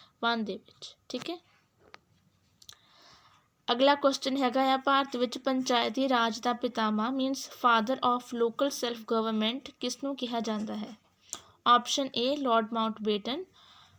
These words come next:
ਆਪਸ਼ਨ ਬੀ ਲਾਰਡ ਰਿਪਨ, ਆਪਸ਼ਨ ਸੀ ਲਾਰਡ ਕਰਜ਼ਨ ਜਾਂ ਫਿਰ ਆਪਸ਼ਨ ਡੀ ਮਹਾਤਮਾ ਗਾਂਧੀ। ਤੇ ਇਸ ਦਾ ਸਹੀ ਆਨਸਰ ਹੈ ਆਪਸ਼ਨ ਬੀ ਲਾਰਡ ਰਿਪਨ,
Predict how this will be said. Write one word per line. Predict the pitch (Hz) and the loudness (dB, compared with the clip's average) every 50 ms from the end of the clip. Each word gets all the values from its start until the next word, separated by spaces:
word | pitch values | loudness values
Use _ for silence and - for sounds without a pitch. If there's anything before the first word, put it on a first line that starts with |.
| _ _ _ _ _ _ - | _ _ _ _ _ _ 4
ਆਪਸ਼ਨ | 254 254 262 254 - - - 311 302 294 | 4 4 4 4 2 -2 0 0 0 0
ਬੀ | 240 240 233 247 254 262 | -2 -2 -2 -4 -2 0
ਲਾਰਡ | 247 233 226 220 214 | 2 4 4 4 2
ਰਿਪਨ, | 220 220 - - - 240 247 294 330 - _ _ _ - - | 0 -4 -4 -4 -6 -6 -6 -6 -8 -12 _ _ _ -2 0
ਆਪਸ਼ਨ | 233 233 226 226 - - 269 254 262 | 0 0 0 -2 -2 0 0 0 0
ਸੀ | 254 - 254 240 226 | -2 -2 -4 -2 -2
ਲਾਰਡ | 226 226 233 247 247 | 0 0 0 0 0
ਕਰਜ਼ਨ | - - 233 220 214 208 - 226 233 254 277 | 0 -2 0 0 0 0 -2 -4 -2 -2 -2
ਜਾਂ | 269 254 | -2 -2
ਫਿਰ | 254 - 254 247 - 226 | -2 -2 -2 -2 0 -2
ਆਪਸ਼ਨ | 220 214 220 - - - 247 240 240 220 | -2 -2 -4 -6 -8 -6 -6 -4 -4 -2
ਡੀ | 226 233 269 285 - - - | -2 -4 -4 -6 -10 -12 -8
ਮਹਾਤਮਾ | 233 233 226 226 220 220 - 220 214 | -8 -6 -4 -4 -6 -6 -4 -4 -2
ਗਾਂਧੀ। | 214 208 208 202 196 208 - - 247 - _ _ _ _ _ _ - - - _ _ _ - | -2 -2 -4 -6 -8 -8 -10 -12 -14 -18 _ _ _ _ _ _ -20 -20 -20 _ _ _ -4
ਤੇ | 247 | -2
ਇਸ | 247 240 | -2 -2
ਦਾ | - - 247 | -2 -6 -8
ਸਹੀ | 254 - 262 262 262 285 294 | -6 -2 -2 -2 0 0 0
ਆਨਸਰ | 277 262 240 226 - 262 247 254 | -2 -2 -2 -4 -4 -4 -2 -2
ਹੈ | 254 254 - 254 | -2 -2 -2 -2
ਆਪਸ਼ਨ | 226 220 214 - - - 247 233 226 214 | -4 -4 -4 -6 -8 -6 -6 -4 -4 -2
ਬੀ | 214 220 233 262 285 - - - - _ _ - | -2 -2 -4 -4 -6 -10 -18 -20 -20 _ _ -4
ਲਾਰਡ | 226 226 226 226 240 226 - | 0 2 2 2 2 0 -2
ਰਿਪਨ, | 220 220 208 - 226 220 214 214 | -4 -4 -4 -4 -4 -4 -4 -4